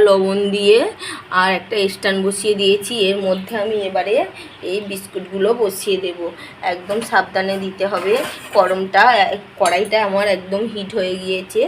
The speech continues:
দেখুন, এখানে আমি কুড়ি মিনিট বিস্কুটটাকে ভাপিয়ে নেব। দেখুন, এই আগে আমি পাঁচ মিনিট একদম হাই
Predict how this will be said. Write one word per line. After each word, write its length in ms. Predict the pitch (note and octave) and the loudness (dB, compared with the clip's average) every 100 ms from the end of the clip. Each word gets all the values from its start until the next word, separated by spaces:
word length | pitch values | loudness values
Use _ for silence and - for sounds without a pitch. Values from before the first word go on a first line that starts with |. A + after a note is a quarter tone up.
| G4 - - - | -2 -14 -20 -12
দেখুন, 320 | F#3 - C#4 F4+ - - | -10 -4 -4 -4 -10 -14
এখানে 320 | F3+ G#3 G3 F#3+ | -12 -6 -2 0
আমি 240 | F#3+ G3+ D#4 A4+ - - - - - - - - - | 0 0 0 -2 -8 -20 -20 -20 -20 -18 -18 -16 -16
কুড়ি 240 | - A3+ G#3 | -4 0 2
মিনিট 400 | G3+ G3+ B3 G4+ - - | 2 4 2 0 -4 -8
বিস্কুটটাকে 720 | G#3 - F#3+ F#3+ G3+ F#3+ A3 A#4 - - - - - - - - - - - - G#3 | -8 -6 -4 -2 -2 0 0 0 -6 -20 -20 -20 -20 -20 -20 -20 -20 -20 -20 -14 -8
ভাপিয়ে 340 | B3 - F#3 | -6 -4 -4
নেব। 200 | F3 E3+ F#3 G3+ | -2 -6 -8 -10
দেখুন, 260 | G3+ F#3+ D#4+ G4+ - - - F#3+ | -12 -6 -4 -4 -8 -2 0 2
এই 100 | F#3+ F#3 - - | 0 -2 -10 -2
আগে 280 | G3 G3 G3+ | -2 0 0
আমি 260 | G3+ G3+ A3+ F#4 - - - | 0 0 0 -2 -6 -10 -12
পাঁচ 280 | - G3+ G#3 G3+ | 0 2 2 0
মিনিট 400 | G#3 G3+ A#3 E4+ - - - - - | -2 0 0 -2 -10 -20 -20 -18 -4
একদম 520 | G3 G3 F3+ G#3 B3+ D#4+ - - - - - - - - - - - - - - - - - - - - - - - - - - - | -2 -2 -2 0 2 0 -4 -18 -20 -20 -20 -20 -20 -18 -18 -18 -20 -20 -20 -20 -14 -4 -4 -4 -18 -20 -20 -20 -20 -20 -20 -20 -12
হাই 260 | F3+ F#3 | 0 4